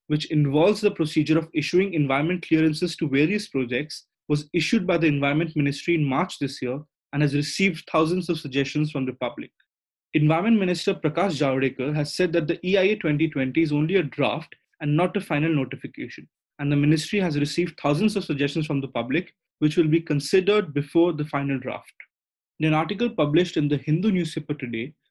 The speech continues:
Sonia Gandhi said that it is essential that there is widespread public consultation to shape a national agenda that will place India at the forefront of the battle against global warming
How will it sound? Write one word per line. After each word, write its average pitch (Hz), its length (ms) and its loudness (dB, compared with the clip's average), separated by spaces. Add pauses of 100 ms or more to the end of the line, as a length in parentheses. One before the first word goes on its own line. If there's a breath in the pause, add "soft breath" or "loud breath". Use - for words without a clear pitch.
Sonia 190 400 0
Gandhi 175 320 -2
said 165 280 -2
that 160 140 0
it 151 100 -4
is 160 120 0
essential 151 680 -2
that 143 160 -2
there 143 120 2
is 147 140 0
widespread 175 560 -2
public 147 320 0
consultation 143 880 -4 (300)
to 151 60 -4
shape 214 440 0
a 180 40 -6
national 160 400 0
agenda 131 380 0
that 139 220 -2
will 139 100 2 (100)
place 175 240 2
India 147 300 2
at 143 100 -4
the 143 80 -2
forefront 190 600 0 (320)
of 135 140 -6
the 143 60 2
battle 147 460 0
against 147 420 -4
global 135 300 0
warming 147 460 -2